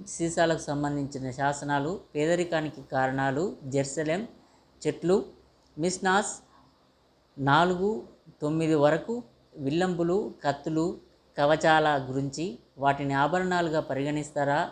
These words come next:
లేదా అలాంటి వాటిని ధరించడం దిగజారిపోతుందా?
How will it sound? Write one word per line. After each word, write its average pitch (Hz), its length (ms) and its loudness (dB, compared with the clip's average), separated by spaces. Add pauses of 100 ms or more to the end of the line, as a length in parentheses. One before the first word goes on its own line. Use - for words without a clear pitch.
(120)
లేదా 143 260 2
అలాంటి 147 380 2
వాటిని 156 400 -2
ధరించడం 151 580 -4
దిగజారిపోతుందా? 139 1000 0